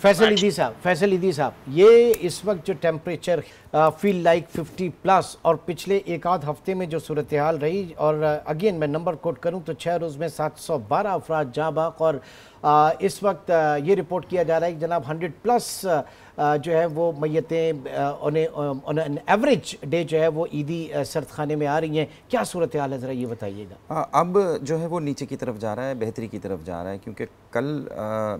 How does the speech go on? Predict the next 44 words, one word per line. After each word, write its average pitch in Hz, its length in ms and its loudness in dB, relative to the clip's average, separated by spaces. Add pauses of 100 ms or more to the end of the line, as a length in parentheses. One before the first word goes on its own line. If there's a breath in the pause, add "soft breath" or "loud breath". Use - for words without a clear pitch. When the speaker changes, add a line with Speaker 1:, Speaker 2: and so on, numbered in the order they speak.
Speaker 3:
परसों 143 320 0
जो 123 120 -4
है 117 100 -6
पच्चीस - 580 -6
जून 107 440 -4
जो 107 100 -4
है 104 60 -6
ना 120 100 -8
सबसे 120 320 -10
हाईएस्ट, 101 720 -8
अ, 87 160 -8
था 110 320 -10
जो 104 480 -6 (360)
ईदी 107 280 -8
में 98 280 -8 (500 soft breath)
गुसल 117 260 -4
खाने 110 320 -10
के 101 140 -10
लिए 98 220 -8
और 101 160 -8
सर्द 110 240 -8 (100)
खाने 101 220 -10
के 98 140 -12
लिए 98 200 -10
जो 95 140 -8
बॉडीज 90 360 -8
लाई 87 180 -10
गई 87 160 -10
थी, 107 220 -14 (200 loud breath)
Speaker 1:
हम्म। 139 220 -6
Speaker 3:
उसकी 113 240 -6
तादाद 113 400 -6 (140)
वन 123 160 -4
फ़ोर्टी 113 340 -10
वन 92 240 -8
थी। 78 260 -14 (220)
अ, 90 100 2
Speaker 1:
एक 208 120 8
सौ 214 120 4
इकतालीस? 170 640 2
Speaker 3:
वन 113 160 -4
फ़ोर्टी 92 320 -12
वन। 78 120 -12
Speaker 1:
ओके। 120 360 -8